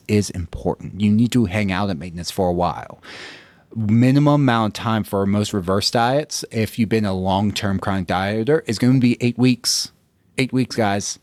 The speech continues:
Not four weeks, not two weeks, eight weeks.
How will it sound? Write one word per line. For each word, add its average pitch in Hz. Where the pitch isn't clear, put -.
Not 110
four 117
weeks, 98
not 107
two 127
weeks, 98
eight 139
weeks. -